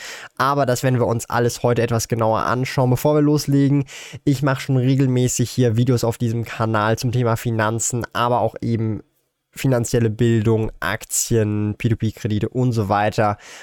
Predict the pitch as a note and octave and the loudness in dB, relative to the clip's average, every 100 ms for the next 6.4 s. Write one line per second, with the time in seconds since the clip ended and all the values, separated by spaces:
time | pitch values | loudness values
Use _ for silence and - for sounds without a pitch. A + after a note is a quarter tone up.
0 | - B2 B2+ B2 F#3 A3 G3+ - F#3+ E3+ | -6 0 0 2 0 2 0 -2 -2 -2
1 | - E3 D#3+ D3+ - D3 C#3 - C3+ C3+ | 0 0 2 0 0 -2 0 -2 0 2
2 | D3 D3+ C#3+ C#3 C3+ C3+ C#3+ C3+ - C#3 | 2 0 0 0 0 0 -2 0 0 0
3 | - F3 D#3+ E3 B2+ C3 E3 C3 - - | 0 -2 -2 0 0 0 2 2 -2 -4
4 | F3 F3 - - D3 C#3+ C3+ - F#3 - | -2 0 -2 -2 0 0 0 -2 -4 -4
5 | D#3 - D3 C3+ B2+ C3+ - C#3 C#3 C3+ | -6 -2 -2 0 0 -2 -6 -2 -2 -2
6 | B2+ B2+ - C3+ | -2 -2 0 -4